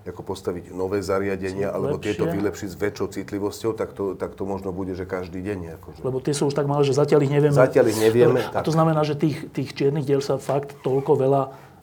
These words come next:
Speaker 2: ako naráža do seba?
Speaker 1: N-, ako čierne diery a ich zrážky sú najväčší zd-, a najsilnejší zdroj toho, ale sú aj, aj iné,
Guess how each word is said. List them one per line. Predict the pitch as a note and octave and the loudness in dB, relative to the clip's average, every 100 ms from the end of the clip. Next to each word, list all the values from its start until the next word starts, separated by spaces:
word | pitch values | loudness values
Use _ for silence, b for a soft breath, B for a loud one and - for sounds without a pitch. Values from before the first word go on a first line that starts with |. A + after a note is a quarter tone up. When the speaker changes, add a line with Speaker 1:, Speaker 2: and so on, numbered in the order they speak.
| - B2+ C3 | -14 -12 -12
Speaker 2:
ako | A#2+ B2 | -10 -6
naráža | A#2 D3+ F#3 | 0 0 2
do | F#3+ | 2
seba? | A#3+ A3+ - B B B B - | 0 -2 -6 B B B B -8
Speaker 1:
N-, | G2+ A#2+ - - - - - | -6 -6 -10 -20 -20 -20 0
ako | A#2+ A2+ A2+ | 2 2 0
čierne | - C3+ C3+ | 6 8 8
diery | B2 B2 B2 | 6 6 8
a | A2+ G#2 | 6 4
ich | G#2+ F#2+ | 2 4
zrážky | A2 A2 G#2+ G2+ | 4 4 -2 -6
sú | F#2 | -6
najväčší | F2 F2+ F#2+ G2+ - G#2+ G#2+ G#2+ G#2 | -2 0 0 -2 -4 -4 -4 -4 -6
zd-, | G#2 F#2+ F#2 F#2+ - F2 - | -6 -6 -12 -16 -18 -18 -12
a | - F2+ - - - - - | -6 -6 -6 -16 -20 -20 -16
najsilnejší | F2+ F2 - G2 G2 G2 G#2 | -8 -6 -6 -4 -4 -4 -6
zdroj | G#2 A2 | -2 -2
toho, | A2 A2+ A2+ | -2 0 0
ale | G#2+ | 0
sú | - G2+ | -2 -2
aj, | G2+ G2 | -2 -4
aj | G2 G2 G2+ | -6 -6 -6
iné, | A2 G2 | -4 -4